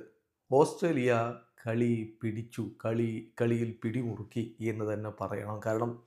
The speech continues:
നമ്മൾ വളരെ പ്രതീക്ഷയോടുകൂടി കാത്തിരുന്ന കിങ്ങും ഹിറ്റ്മാനും ഒന്നും, ഒന്നും ചെയ്തില്ല, രക്ഷക്കെത്തിയില്ല. നമ്മുടെ വിജയലക്ഷ്യത്തിലേക്കുള്ള പ്രയാണം already മുട്ടിടിക്കുന്ന രൂപത്തിലായി.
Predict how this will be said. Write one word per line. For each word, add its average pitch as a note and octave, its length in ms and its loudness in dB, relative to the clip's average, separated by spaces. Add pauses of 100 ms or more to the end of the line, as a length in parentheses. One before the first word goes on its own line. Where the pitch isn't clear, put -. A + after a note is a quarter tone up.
(720)
നമ്മൾ B2 200 6
വളരെ D#3 260 12
പ്രതീക്ഷയോടുകൂടി C#3+ 880 8 (560)
കാത്തിരുന്ന B2 480 4 (560)
കിങ്ങും A#2+ 380 0 (100)
ഹിറ്റ്മാനും A2+ 640 0
ഒന്നും, G#2 240 -6 (200)
ഒന്നും B2 300 -6
ചെയ്തില്ല, G#2 420 0 (240)
രക്ഷക്കെത്തിയില്ല. G#2+ 800 -4 (1160)
നമ്മുടെ E3 320 12 (400)
വിജയലക്ഷ്യത്തിലേക്കുള്ള C3 960 6 (140)
പ്രയാണം A#2+ 540 8 (380)
already C#3 640 6 (220)
മുട്ടിടിക്കുന്ന A#2 560 -4
രൂപത്തിലായി. G#2 520 -2